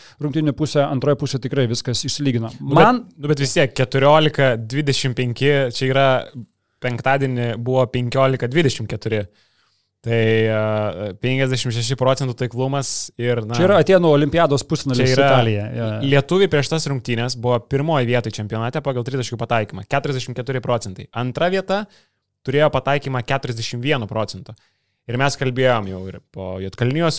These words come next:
Speaker 2: rungtynių, ir buvo klausimas, kiek dar ilgai tęsis toks pataikymas.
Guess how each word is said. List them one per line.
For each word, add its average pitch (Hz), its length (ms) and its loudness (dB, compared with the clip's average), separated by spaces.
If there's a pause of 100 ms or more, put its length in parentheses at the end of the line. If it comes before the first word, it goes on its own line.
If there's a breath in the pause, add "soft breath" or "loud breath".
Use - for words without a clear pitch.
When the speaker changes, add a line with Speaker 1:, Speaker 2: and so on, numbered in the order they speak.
Speaker 2:
rungtynių, 139 440 -4 (280)
ir 113 140 -4 (100)
buvo 120 240 0
klausimas, 113 480 -2
kiek 123 220 -6
dar 123 100 -2
ilgai 117 380 -4 (100)
tęsis 117 320 -4
toks 120 240 -6
pataikymas. 107 540 -4